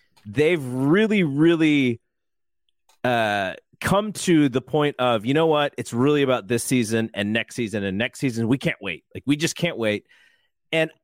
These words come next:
for, for me, I ki-, I've, I like James. And so I have this other thought, which is, you know, maybe they could have done a little bit better. It's possible that there could have been a,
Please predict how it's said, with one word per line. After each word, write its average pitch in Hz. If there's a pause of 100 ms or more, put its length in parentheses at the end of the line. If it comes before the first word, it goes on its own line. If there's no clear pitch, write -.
(160)
for, 190
for 180
me, 180 (280)
I 160
ki-, -
I've, 143
I 147
like 165
James. 117
And 127
so 151
I 160
have 180
this 156 (120)
other 175 (380)
thought, 131
which 139
is, 120 (1200)
you 120
know, 87
maybe 185
they 220
could 220
have 196
done 196
a 196
little 196
bit 185
better. 185
It's 143
possible 185
that 151
there 165
could 165
have 147
been 156
a, 147